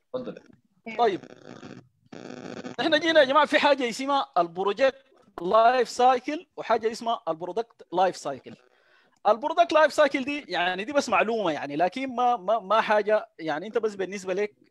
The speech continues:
Speaker 2: معلومة. لكن أي واحدة من البرودكت لايف سايكل يمكن أنت تعمل فيها بروجكت.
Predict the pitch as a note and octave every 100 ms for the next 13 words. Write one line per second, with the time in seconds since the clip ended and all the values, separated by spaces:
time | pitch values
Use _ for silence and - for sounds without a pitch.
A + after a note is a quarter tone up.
0 | _ D#3+ D3+ D#3+ D#3 A2+ _ _ _ F3
1 | A#3 D4+ E4 - E4+ F4 D4 A#3+ A#3+ G#3+
2 | F3 C#3+ - D#3 E3+ E3 E3 F#3 G3 A#3+
3 | - _ - F3+ A#3+ A3+ - C4 B3 B3+
4 | A#3+ A#3+ G#3 B3 A#3 G#3+ G#3+ G3 G3 A3
5 | G#3 F3 _ _ _ D#3+ E3+ E3 F3 _
6 | -